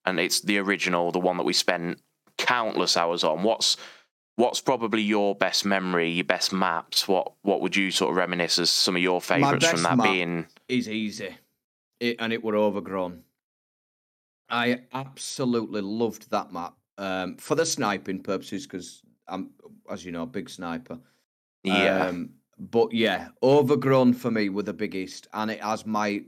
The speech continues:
Speaker 2: probably my greatest gaming moment was on that map, and that were because, again, like I said, we were all quite dominant, but,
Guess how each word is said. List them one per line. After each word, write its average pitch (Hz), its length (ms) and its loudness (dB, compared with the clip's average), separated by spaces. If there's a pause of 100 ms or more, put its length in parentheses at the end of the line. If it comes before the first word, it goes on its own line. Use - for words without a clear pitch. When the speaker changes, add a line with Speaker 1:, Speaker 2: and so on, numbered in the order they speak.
Speaker 2:
probably 120 480 2
my 107 240 2
greatest 107 920 -2 (800)
gaming 113 480 4
moment 104 500 -2 (160)
was 101 240 -6 (100)
on 104 200 -4
that 98 200 -6
map, 92 300 -8 (120)
and 104 200 -2
that 110 140 -2
were 110 100 0
because, 104 540 -6 (720)
again, 104 320 0
like 101 200 -2
I 107 40 -8
said, 95 200 -8
we 98 100 -2
were 95 180 0
all 104 160 2
quite 101 280 -4
dominant, 90 480 -6
but, 95 180 -4